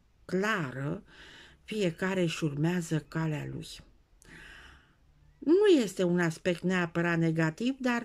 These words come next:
sfatul arcanei aici este: „Încercați să nu vă răzbunați.” Deci aceasta ar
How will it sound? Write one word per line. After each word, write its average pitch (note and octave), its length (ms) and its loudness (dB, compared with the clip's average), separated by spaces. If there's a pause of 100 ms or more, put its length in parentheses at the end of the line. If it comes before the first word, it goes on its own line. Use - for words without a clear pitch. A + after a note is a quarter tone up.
(120)
sfatul B3+ 540 -2
arcanei A3 600 -2
aici G#3+ 360 -2
este: G#3+ 340 -4
„Încercați G3+ 720 -4 (460)
să - 160 0
nu A3 140 2
vă G3+ 200 2
răzbunați.” F#3 840 0 (840)
Deci B3+ 200 -2
aceasta D4+ 420 0
ar G#3+ 120 -4